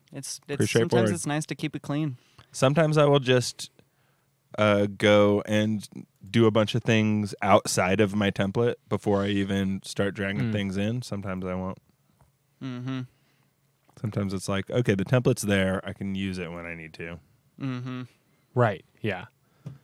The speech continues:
Speaker 3: Yeah. See, this is, uh, although I need to update this to this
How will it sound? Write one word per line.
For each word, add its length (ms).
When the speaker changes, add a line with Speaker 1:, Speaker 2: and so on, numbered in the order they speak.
Speaker 3:
Yeah. 180
See, 140
this 200
is, 220
uh, 380
although 340
I 80
need 180
to 160
update 440
this 360
to 240
this 720